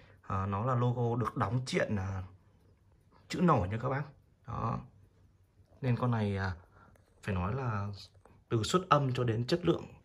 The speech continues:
âm thanh của nó cực kỳ là tuyệt vời. Đấy, các bạn nhìn nó, nó khôn thế này. Đó. Bác nào mà đang có những cái dòng tam noi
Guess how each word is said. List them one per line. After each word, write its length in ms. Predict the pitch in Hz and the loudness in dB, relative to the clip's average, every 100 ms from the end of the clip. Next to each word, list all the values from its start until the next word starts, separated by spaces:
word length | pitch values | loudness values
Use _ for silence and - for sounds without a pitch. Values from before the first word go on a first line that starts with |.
| - _ _ _ - | -20 _ _ _ -2
âm 160 | 127 120 | 2 2
thanh 180 | 120 | 2
của 80 | 110 | 0
nó 160 | 98 117 | -2 -2
cực 160 | - 127 | -4 0
kỳ 160 | 131 113 | 2 2
là 100 | 101 | 2
tuyệt 160 | 113 - | -2 0
vời. 200 | 107 95 | 0 0
Đấy, 280 | - - 127 | -4 -12 -6
các 80 | |
bạn 160 | 127 123 | -2 -2
nhìn 160 | 104 101 | -2 -2
nó, 240 | 98 110 - - _ - - - | -2 -4 -10 -20 _ -20 -14 -8
nó 60 | |
khôn 280 | 120 156 147 | -4 0 0
thế 60 | 135 | 0
này. 160 | 131 - - _ | -4 -6 -14 _
Đó. 180 | - - - - _ - - _ _ - _ _ _ - - _ _ _ _ - - _ - _ _ | -14 -14 -14 -20 _ -20 -20 _ _ -20 _ _ _ -20 -20 _ _ _ _ -20 -20 _ -20 _ _
Bác 140 | 147 | -4
nào 140 | 147 120 | -2 0
mà 100 | 117 | 0
đang 200 | 120 123 | -2 -4
có 220 | 110 113 | -4 -4
những 120 | 139 | -4
cái 100 | 156 | -4
dòng 220 | 143 110 | -4 -4
tam 200 | 127 123 | -2 -2
noi 440 | 123 127 123 117 | 0 0 -2 -4